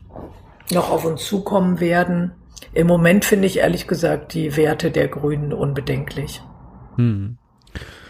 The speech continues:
Speaker 2: Also ich, ich, äh, denk halt auch gerade so, ähm, es gibt so Themen, die werden auch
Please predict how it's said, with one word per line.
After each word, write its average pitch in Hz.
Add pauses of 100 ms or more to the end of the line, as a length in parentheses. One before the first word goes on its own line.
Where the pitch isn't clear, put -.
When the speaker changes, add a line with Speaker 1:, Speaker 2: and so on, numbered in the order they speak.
(460)
Speaker 2:
Also 113
ich, 98
ich, -
äh, 107 (140)
denk 113
halt 113
auch 110
gerade 107
so, 101 (500)
ähm, 104 (200)
es -
gibt 127
so 120
Themen, 123
die 113
werden 107
auch 107